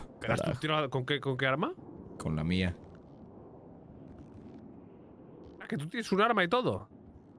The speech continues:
Speaker 2: Sí. Se la quité a los Gambino cuando murieron. Dejaron varias y tomé una.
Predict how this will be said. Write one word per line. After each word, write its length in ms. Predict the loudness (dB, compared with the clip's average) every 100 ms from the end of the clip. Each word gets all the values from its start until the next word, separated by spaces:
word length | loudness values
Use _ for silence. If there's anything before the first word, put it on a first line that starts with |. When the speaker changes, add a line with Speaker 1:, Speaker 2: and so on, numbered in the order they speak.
| -10
Speaker 2:
Sí. 480 | 0 6 8 8 2 -10 -20 -18 -18 -18 -20 -20 -20 -20 -20 -18
Se 140 | -2 2
la 100 | 2
quité 420 | 2 6 8 10
a 200 | 8 4 -4 -20 -2
los 240 | 2 4
Gambino 540 | 4 6 8 8 8 4
cuando 300 | 2 4 4
murieron. 600 | 2 4 6 6 4 -2 -12 -20 -4
Dejaron 420 | 0 4 6 8
varias 380 | 8 8 8 4
y 60 |
tomé 220 | 2 4 6
una. 320 | 6 2